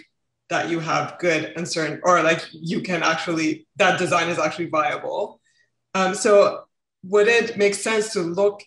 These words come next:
at the representation of your original predictive model? So, like, in the embedding space, how close is your design relevant to,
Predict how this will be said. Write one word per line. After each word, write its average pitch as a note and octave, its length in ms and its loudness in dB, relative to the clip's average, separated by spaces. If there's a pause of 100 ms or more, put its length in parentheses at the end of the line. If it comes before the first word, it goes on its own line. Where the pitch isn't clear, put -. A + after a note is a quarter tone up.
at F3 360 0
the F3+ 120 0
representation F3 1000 -4
of D#3 160 -2
your F3 300 0
original E3+ 760 -4
predictive F3 540 -2
model? D#3+ 420 0
So, E3+ 220 -4
like, D#3 180 -2
in F#3+ 100 -4
the F3+ 160 -2
embedding F3+ 440 -2
space, - 600 -6 (400)
how F#3+ 240 2
close F3+ 440 -2
is D#3+ 180 -4
your D#3 200 -4
design D#3+ 600 -6
relevant E3 600 -4
to, D#3+ 500 -4